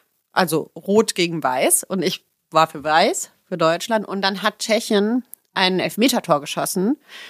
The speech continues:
und ich hab geheult und ich wusste auch nicht, warum mich das emotional jetzt so sehr trifft, weil mich Fußball gar nicht interessiert hat, aber ich hab erstmal geheult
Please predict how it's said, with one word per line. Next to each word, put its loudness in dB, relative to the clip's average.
und 4
ich 4
hab -6
geheult 2
und -2
ich -4
wusste 0
auch 4
nicht, 2
warum 2
mich 2
das -2
emotional 0
jetzt -2
so -6
sehr 0
trifft, 0
weil 6
mich -2
Fußball -4
gar 2
nicht -8
interessiert -4
hat, 4
aber 2
ich -8
hab -4
erstmal 0
geheult 2